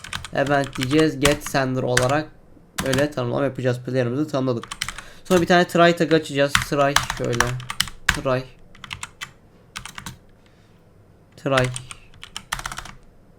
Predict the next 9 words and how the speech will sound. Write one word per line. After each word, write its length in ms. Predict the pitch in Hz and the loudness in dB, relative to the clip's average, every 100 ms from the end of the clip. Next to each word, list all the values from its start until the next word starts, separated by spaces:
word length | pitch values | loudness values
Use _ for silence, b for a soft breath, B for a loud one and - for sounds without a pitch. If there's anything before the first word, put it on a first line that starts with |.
| - _ - _ - - 139 131 | -20 _ -20 _ -16 -14 -10 2
Data 460 | 151 156 - 127 131 - - - - - - - - - - - | 2 4 0 -2 -2 -10 -14 -18 -20 -10 -10 -8 -14 -18 -14 2
input 520 | 151 156 - 123 - | 2 2 -4 -14 -14
stream 640 | - 156 - - 170 165 - - - _ B B B B - - - - | -6 -6 -4 -2 0 -2 -8 -20 -20 _ B B B B -16 -16 -16 -4
in 200 | 156 156 143 - - - - - | 2 4 2 -6 -14 -20 -20 -16
eşittir 800 | - 143 - 151 - - 131 127 - | -4 -4 -2 -4 -6 -6 -4 -6 -6
new 300 | 139 143 143 135 - - | -4 -2 -2 -6 -10 -2
data 640 | 139 131 - 127 123 120 - - - - - - - - - - - - - - - - - - - | -2 -2 -6 -4 -4 -4 -8 -18 -18 -16 -16 -20 -20 -16 -14 -14 -16 -20 -20 -20 -14 -10 -10 -14 -6
input 500 | 143 139 - 123 - | -2 -2 -6 -12 -12
stream. 580 | - - - 147 147 | -20 -18 0 2 2